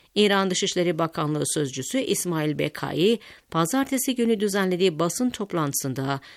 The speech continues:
Gazze ve Batı Şeria'daki Filistinlilerin zorla göç ettirilmesi planına karşı çıkarak, "Bu plan etnik temizliktir." dedi. Pars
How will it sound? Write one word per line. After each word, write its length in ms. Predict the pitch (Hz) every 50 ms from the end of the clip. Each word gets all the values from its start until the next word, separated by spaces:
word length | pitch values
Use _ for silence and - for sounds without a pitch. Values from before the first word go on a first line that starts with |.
| - _ -
Gazze 480 | 147 175 208 240 226 - 269 254 254
ve 160 | 247 247 220 196
Batı 280 | 208 202 - 247 233
Şeria'daki 640 | - - 233 214 208 185 180 170 175 170 - - 196
Filistinlilerin 1000 | 196 - - 180 180 208 202 - - 240 214 202 180 156 151 139 156 170 185 175 - - - - _ -
zorla 360 | 160 180 233 254 254 262 254
göç 260 | 240 247 240 226 -
ettirilmesi 760 | 233 220 - - 196 185 165 165 156 151 151 - - 196 196
planına 480 | - - 180 160 147 143 143 143 139 139
karşı 400 | - - 135 120 127 - - 202
çıkarak, 540 | - - 226 - 220 220 226 240 254 247 - - - - - - _ -
"Bu 200 | 226 277 302 285
plan 380 | - - 190 175 175 175 185 - -
etnik 400 | 185 180 - - 240 233 - -
temizliktir." 640 | - 220 220 220 214 - 240 - - - 139 135 131
dedi. 380 | 143 135 131 - 139 131 - _ _ _ _ _ _ _ _ _ _ _ _
Pars 260 | - 185 170 151 156